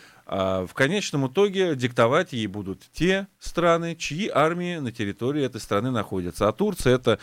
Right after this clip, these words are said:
а, крупнейший террористический хаб. Опять же, с глубоко уважаемым мной Евгением Нориным мы недавно записывались, мы недавно общались, и он мне рассказал о том, как,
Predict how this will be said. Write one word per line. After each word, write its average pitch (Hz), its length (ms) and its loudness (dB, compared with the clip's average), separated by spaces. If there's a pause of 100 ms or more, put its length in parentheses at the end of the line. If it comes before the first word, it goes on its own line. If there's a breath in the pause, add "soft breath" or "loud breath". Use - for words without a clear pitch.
(220 loud breath)
а, 98 160 0
крупнейший 135 540 -2
террористический 113 840 -2
хаб. 185 300 2
Опять 120 320 0
же, 104 100 -4
с 104 320 -4
глубоко 131 460 0
уважаемым 139 720 2
мной 135 280 2
Евгением 107 480 0
Нориным 104 380 2
мы 104 100 0
недавно 101 380 2
записывались, 170 640 0 (340 loud breath)
мы 113 120 0
недавно 107 480 4
общались, 175 560 0
и 104 320 0
он 165 220 2
мне 139 140 0
рассказал 117 560 2
о 113 60 2
том, 120 220 -4
как, 123 260 -2